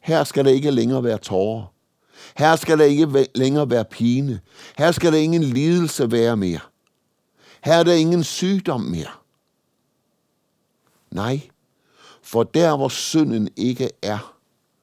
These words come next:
der er der heller ingen lidelse, ingen sygdom, ingen nød, ingen tårer.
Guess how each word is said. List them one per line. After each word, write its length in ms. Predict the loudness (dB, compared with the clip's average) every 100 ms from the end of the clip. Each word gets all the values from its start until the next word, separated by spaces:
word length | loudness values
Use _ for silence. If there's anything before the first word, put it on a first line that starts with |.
| _ _ _ _ _
der 240 | 2 2 0
er 200 | -2 -2
der 140 | -2
heller 460 | -2 -2 0 0 -2 -4
ingen 320 | -2 -2 -2
lidelse, 680 | -2 -2 -2 -4 -8 -16 -18 _ _ _ _ _ _ -4
ingen 260 | -2 0 -4
sygdom, 640 | -4 -4 -2 -4 -8 -10 _ _ _ _ _ _
ingen 360 | -2 0 0 0
nød, 220 | -2 -6 _ _ _ _ _ _ _ _ _ _ _ _ -6
ingen 300 | -2 -2 -4
tårer. 600 | -6 -4 -2 -4 -8